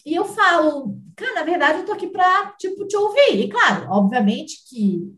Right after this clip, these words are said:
eu estudo <laughs> previamente, porque, né, nem todos os temas eu tenho tanta familiaridade, só que eu deixo muito fluir, assim, eu acredito muito,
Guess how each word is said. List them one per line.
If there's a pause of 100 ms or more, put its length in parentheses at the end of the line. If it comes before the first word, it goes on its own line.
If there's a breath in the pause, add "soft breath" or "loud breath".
(480)
eu
estudo
<laughs>
previamente,
porque, (380 loud breath)
né,
nem
todos
os
temas
eu
tenho (120)
tanta
familiaridade, (340 soft breath)
só
que
eu
deixo
muito (100)
fluir,
assim,
eu
acredito
muito,